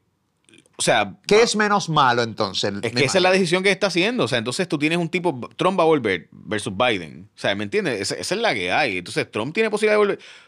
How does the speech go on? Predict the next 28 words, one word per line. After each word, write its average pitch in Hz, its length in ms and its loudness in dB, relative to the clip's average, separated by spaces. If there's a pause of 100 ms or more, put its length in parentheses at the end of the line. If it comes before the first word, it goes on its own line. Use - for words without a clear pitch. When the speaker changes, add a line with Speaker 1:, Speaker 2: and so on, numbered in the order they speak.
(100)
Speaker 1:
Trump 90 240 -4
perdió 165 260 2
¿por 175 180 -2
cuánto? 120 480 -2
Por 101 160 -2
un 123 120 -2
estado. 110 460 -4
O 180 60 -6
sea, - 200 -4
si, 135 300 -2
si 139 440 -4
Pensilvania 143 920 0 (580)
o 135 160 4
Arizona, 131 720 0 (720)
ya. - 400 -2
O - 60 -18 (160)
sea, 95 340 2
Trump, 175 320 -2
aunque, 123 220 -2
aunque 107 500 -2 (100)
pe-, 107 140 -4
ganara, 123 400 -2
peleara 123 280 -2
por 180 120 -2
los 147 100 0
votos, 165 240 -2
o 127 40 0
sea, - 140 -2